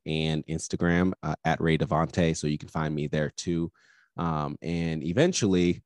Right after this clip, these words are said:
uh, <laughs> two things. One, uh, I'm gonna have a book coming out here pretty soon called Advocacy in Action, Nine Practical Ways for Allies in Social Justice. Just really getting at the, answering the question of what do I do whenever,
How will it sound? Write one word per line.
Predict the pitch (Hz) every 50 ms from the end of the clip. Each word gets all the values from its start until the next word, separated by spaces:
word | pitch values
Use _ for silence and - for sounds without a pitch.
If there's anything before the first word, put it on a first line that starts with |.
| -
uh, | - 87 87 82 82 85
<laughs> | - - - - _ _ _ _ -
two | - 151
things. | 135 - 101 98 95 95 90
One, | 95 98 104 110 113 113 117
uh, | 90 80 92 92 92 -
I'm | 87 95
gonna | 98 101
have | 107 92
a | 85
book | 85 - 95 98 -
coming | - 98 87 87 90
out | 90 85 85
here | 92 85 82
pretty | - 90 80 80
soon | - - 80 80 80
called | - - 78 78 80
Advocacy | - 78 82 - - - 90 - 82 78
in | - -
Action, | - 76 80 - - - 85 82 82 82
Nine | 78 78 78 80 82 82 82 -
Practical | - 78 73 - _ - - 80 76
Ways | 78 76 76 76 76 -
for | - - - - - _ _ _ _ -
Allies | 71 73 76 76 76 73
in | 76 73
Social | - 71 71 - 76
Justice. | - - 78 76 - - 90 - - - - - - - _ -
Just | - 123 101
really | 104 98 98 85
getting | 92 92 82 87
at | 87 82 82 - _ _ -
the, | - 82 78 73 -
answering | - 90 85 - - 85
the | 80 78
question | - - 82 76 - - 80 78
of | 76 80
what | 85 85 82 - -
do | 82 80 82
I | 80 76 73
do | - - 78 80 82 82 92 - _ _ _ _ _
whenever, | - 80 82 82 80 76 85 82 80 78 78 73